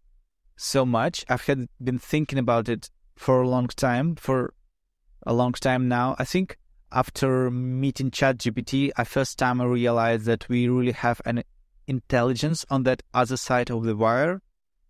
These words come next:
Uh, with G P T three, we've had already a really good skills, writing skills, but with Chat G P T, I think its upgraded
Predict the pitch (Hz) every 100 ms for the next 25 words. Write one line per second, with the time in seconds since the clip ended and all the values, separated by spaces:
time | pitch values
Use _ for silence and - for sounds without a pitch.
0 | _ _ _ _ - 123 123 123 - 123
1 | 151 143 185 180 160 143 - 135 131 131
2 | 131 - - 143 143 - 131 120 127 127
3 | 127 - 123 120 117 _ _ - 117 135
4 | 135 127 120 131 135 131 - _ - -
5 | - - 135 190 - - - 123 131 131
6 | 131 120 - - - 127 170 226 - -
7 | _ _ _ _ _ _ _ _ 117 127
8 | 139 - 131 143 139 - _ - - 160
9 | 175 127 131 117 123 - 120 117 113 -
10 | 120 - 160 160 143 127 - 135 117 120
11 | 127 131 123 -